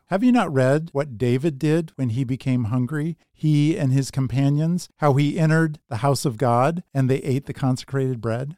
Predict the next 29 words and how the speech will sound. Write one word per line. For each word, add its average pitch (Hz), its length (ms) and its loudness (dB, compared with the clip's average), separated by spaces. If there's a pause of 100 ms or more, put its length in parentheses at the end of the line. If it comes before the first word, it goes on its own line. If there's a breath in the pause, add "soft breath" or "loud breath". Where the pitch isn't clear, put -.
(140)
Jesus 220 420 2
is 156 160 0
referring 208 500 4
to 151 120 0
the 123 120 0
temple, 117 520 -4 (140)
but 156 160 2
he 180 280 0
doesn't 196 360 2
refer 175 420 2
to 165 240 0
it 143 240 0
as 156 360 0
the 120 120 -2
temple. - 540 -8 (320)
He 156 180 0
refers 143 520 2
to 131 180 0
it 117 220 -2
as 113 220 -4
the 117 100 -8
house. 110 500 -8 (260 soft breath)
Now, 165 140 2
both 208 280 4
of 240 100 -4
these 196 200 2
last 180 280 4
two 196 100 2
examples, 123 680 -4